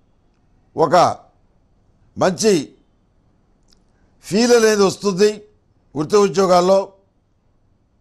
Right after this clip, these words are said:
దాన్ని మీరు ఉపయోగించుకోగలుగుతారు. వచ్చిన అవకాశాలని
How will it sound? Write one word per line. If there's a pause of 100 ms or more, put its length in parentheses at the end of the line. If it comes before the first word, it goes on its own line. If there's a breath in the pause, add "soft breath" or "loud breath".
(440)
దాన్ని
మీరు (840)
ఉపయోగించుకోగలుగుతారు. (1160)
వచ్చిన
అవకాశాలని